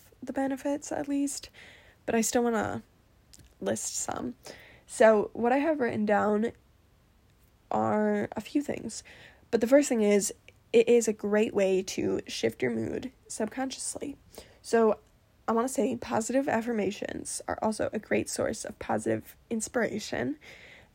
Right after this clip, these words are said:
that literally goes directly to your subconscious. Like, I totally recommend that in the morning and while you're sleeping. You can put on, like, a really long <laughs> eight-hour positive affirmation video. And I find that is super good because it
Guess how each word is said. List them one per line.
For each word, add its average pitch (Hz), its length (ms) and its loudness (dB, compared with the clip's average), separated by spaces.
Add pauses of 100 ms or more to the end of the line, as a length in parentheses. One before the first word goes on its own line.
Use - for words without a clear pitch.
that 214 360 2
literally 262 340 6
goes 214 300 4
directly 202 400 0
to 208 500 -4 (120)
your 220 140 -4
subconscious. - 800 -8 (340)
Like, 208 100 2
I 151 120 4
totally 247 320 2
recommend 208 420 2
that 185 240 -4
in 208 120 -2
the 190 60 -2
morning 285 520 -2 (320)
and 233 340 2
while 208 160 2
you're 196 140 0
sleeping. - 440 -4
You 240 80 -6
can 226 120 -8
put 226 100 -4
on, 120 120 -2
like, 123 160 -6
a - 40 -4
really 120 280 -2
long 120 580 -6
<laughs> - 20 -10
eight-hour 208 540 6
positive 214 420 2
affirmation 117 560 0
video. 262 360 -4 (300)
And 226 140 4
I 220 80 6
find 247 300 0
that 214 220 0
is - 320 -6 (160)
super 294 380 -2
good - 240 -4 (300)
because 214 580 0
it 220 200 -2